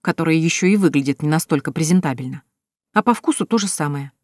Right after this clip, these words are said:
особенно если люди в этом просто не разбираются. Да даже в нашем мире никто особо не различает виды красной икры, а их, между прочим, достаточно. Да,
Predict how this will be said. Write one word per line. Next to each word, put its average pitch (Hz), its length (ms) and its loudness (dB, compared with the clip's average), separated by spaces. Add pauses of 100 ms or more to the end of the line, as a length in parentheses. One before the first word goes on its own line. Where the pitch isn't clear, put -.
(220)
особенно 185 400 4
если 165 300 2
люди 185 240 4
в 151 80 2
этом 151 240 0
просто 170 360 -2
не 175 80 4
разбираются. 165 640 -2 (1300)
Да 170 100 -2
даже 180 240 0
в 180 80 0
нашем 160 400 4
мире 190 200 4
никто 156 260 -2
особо 170 300 0
не 175 100 4
различает 170 560 -2
виды 185 220 2
красной 165 420 -4
икры, 123 320 -10 (380)
а 151 80 4
их, 233 180 4
между 175 240 4
прочим, 151 340 -4
достаточно. 156 680 -6 (1120)
Да, 180 400 4